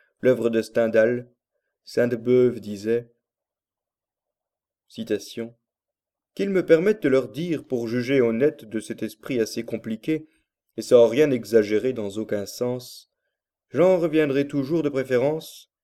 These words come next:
indépendamment de mes propres impressions et souvenirs, à ce que m'en diront ceux qui l'ont connu en ses bonnes années et à ses origines, à ce que m'en diront monsieur Mérimée, monsieur Ampère,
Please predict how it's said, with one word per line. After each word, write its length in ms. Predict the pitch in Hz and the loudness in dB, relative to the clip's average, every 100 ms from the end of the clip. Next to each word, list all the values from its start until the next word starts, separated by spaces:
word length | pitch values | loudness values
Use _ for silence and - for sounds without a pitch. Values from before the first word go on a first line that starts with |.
| - | -6
indépendamment 760 | 139 139 151 147 143 143 160 | 0 2 6 6 10 10 10
de 100 | 123 | 4
mes 140 | 110 113 | 2 -2
propres 580 | - 131 131 - 101 107 | 4 4 4 -6 -6 -4
impressions 680 | 107 - 113 - 139 135 107 | -8 -4 -4 -2 -2 0 -2
et 40 | |
souvenirs, 720 | - 107 104 117 131 135 - _ _ _ _ - | -6 -12 -8 -6 -4 -6 -12 _ _ _ _ -4
à 100 | 117 | -2
ce 120 | 147 | -2
que 120 | 143 | 0
m'en 140 | 135 135 | 2 2
diront 340 | 131 139 147 | 2 2 0
ceux 160 | 143 127 | -2 -6
qui 140 | 123 | -2
l'ont 160 | 123 120 | -2 0
connu 500 | 120 117 123 135 _ _ _ _ | -2 -2 -4 -4 _ _ _ _
en 80 | 113 | -10
ses 180 | - 117 | -4 4
bonnes 340 | 117 117 104 | 4 4 0
années 440 | 107 104 107 120 - _ _ _ _ - | -4 -4 -8 -10 -14 _ _ _ _ -2
et 120 | 113 | 2
à 60 | 113 | 2
ses 240 | 123 110 | 0 -2
origines, 640 | 110 113 95 110 113 113 113 _ _ _ _ - | -2 -2 -6 -8 -8 -10 -16 _ _ _ _ -6
à 120 | 120 | -6
ce 100 | - | -4
que 80 | 143 | 0
m'en 160 | 131 | 2
diront 340 | 131 131 127 139 | 2 2 0 -2
monsieur 380 | 120 120 120 113 | -2 0 0 0
Mérimée, 480 | 117 117 113 113 | -2 -2 -2 -2
monsieur 360 | 110 107 - 113 | -4 -8 -4 0
Ampère, 680 | 113 - 117 113 107 - | 0 0 -4 -4 -8 -16